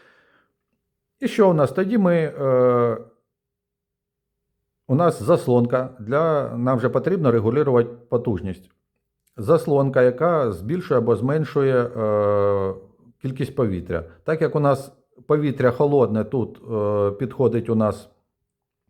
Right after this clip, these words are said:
допустим, нуль градусів, з вулиці ми беремо, а тут у нас вісімсот градусів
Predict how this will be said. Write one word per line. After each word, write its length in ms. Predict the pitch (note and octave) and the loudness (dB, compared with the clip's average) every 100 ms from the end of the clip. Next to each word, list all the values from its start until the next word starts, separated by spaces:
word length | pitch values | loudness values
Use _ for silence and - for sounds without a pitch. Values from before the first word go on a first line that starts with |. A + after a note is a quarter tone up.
| - | -14
допустим, 380 | G#2 G#2+ G#2+ A2 | -8 -6 -2 2
нуль 140 | A#2+ | 2
градусів, 720 | A#2 C#3+ A#3+ A#3 A3+ A3+ A3 - | 2 2 0 0 -2 -4 -6 -10
з 80 | A2+ | -6
вулиці 380 | E3+ E3 D#3+ | -2 -2 -2
ми 140 | D3+ D3 | -4 0
беремо, 360 | D3 D3 D3+ D3+ - _ _ _ _ _ _ _ _ | 0 0 -2 -6 -20 _ _ _ _ _ _ _ _
а 120 | C#3 | -2
тут 260 | C#3 D3 C3+ | 0 0 0
у 60 | B2 | 2
нас 380 | A#2 - - - | 2 0 -8 -8
вісімсот 580 | A#2+ A#2+ E3+ - C#4+ A3 | -8 -4 -6 -4 -2 0
градусів 600 | A3 G#3+ G3+ G3+ F#3 | 0 0 -2 -4 -6